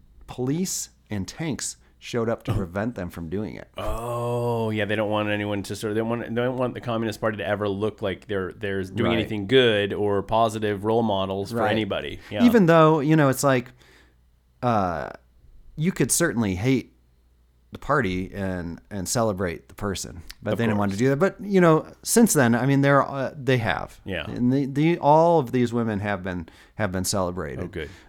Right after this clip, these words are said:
Speaker 1: um, for what they've done, and, uh, their streets named after her, and, um, memorials and, and commemorations have happened, and all sorts of things.
Speaker 2: Wow.
Speaker 1: But, um, it,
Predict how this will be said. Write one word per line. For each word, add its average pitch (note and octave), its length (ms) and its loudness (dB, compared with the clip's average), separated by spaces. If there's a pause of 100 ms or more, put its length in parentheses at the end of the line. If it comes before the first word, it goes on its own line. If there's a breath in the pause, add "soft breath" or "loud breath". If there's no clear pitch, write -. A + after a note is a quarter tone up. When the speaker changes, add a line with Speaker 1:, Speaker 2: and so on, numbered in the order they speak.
Speaker 1:
um, E2+ 420 -2
for A2+ 160 -4
what G2 180 0
they've F#2 200 -4
done, F2 300 -2
and, D#2+ 280 -6
uh, F2 200 -8
their F2+ 100 -6
streets E2+ 400 -8
named E2 240 -4
after D#2+ 300 -8
her, D#2+ 320 -8
and, C#2+ 220 -12 (400 loud breath)
um, D#2 280 -6
memorials D#2+ 580 -8
and, E2 200 -12 (100)
and D#2+ 400 -8
commemorations E2 800 -6
have D#2+ 160 -10
happened, D#2+ 420 -8
and D2+ 100 -10
all D2 120 -10
sorts E2+ 280 -12
of D2+ 80 -14
things. D2+ 140 -10 (140)
Speaker 2:
Wow. - 40 -6 (640 loud breath)
Speaker 1:
But, G#2+ 60 -6
um, F2 440 -4 (920 soft breath)
it, E3+ 80 4